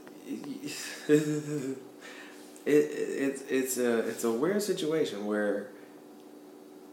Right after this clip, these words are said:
cuffing season is just not, it's just not it, you know? Like, it's it, but it's like,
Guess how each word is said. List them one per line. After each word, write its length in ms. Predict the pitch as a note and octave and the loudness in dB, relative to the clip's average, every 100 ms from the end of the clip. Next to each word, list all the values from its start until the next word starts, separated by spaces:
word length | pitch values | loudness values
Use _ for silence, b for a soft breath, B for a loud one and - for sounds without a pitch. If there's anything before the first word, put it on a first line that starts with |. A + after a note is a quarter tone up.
| - | -14
cuffing 420 | - C3+ C3+ D3+ | -2 0 2 0
season 420 | C#3+ C#3+ C3+ C3+ | 2 0 2 0
is 200 | B2+ A#2 | 0 0
just 220 | B2 A#2+ A#2+ | 0 0 0
not, 540 | A#2+ B2 B2 A#2+ B2 - - | 0 0 0 0 -2 -10 -10
it's 140 | A2+ | -6
just 120 | A#2+ B2 | -4 -2
not 260 | A#2+ A#2+ | -2 0
it, 240 | B2 F2 - - - - | -2 -4 -6 -16 -18 -12
you 100 | G2+ | -4
know? 200 | A2 A2 - - - - | 0 0 -2 -12 -18 -4
Like, 320 | A2+ A2 G#2 - B B B - | 2 2 0 -6 B B B 6
it's 220 | C#3 C#3 - | 6 8 8
it, 420 | E3 E3+ - B2 | 10 10 6 8
but 340 | C3 B2 - | 10 10 8
it's 160 | A#2 A2+ | 2 4
like, 380 | A2+ G#2+ G2 | 6 6 4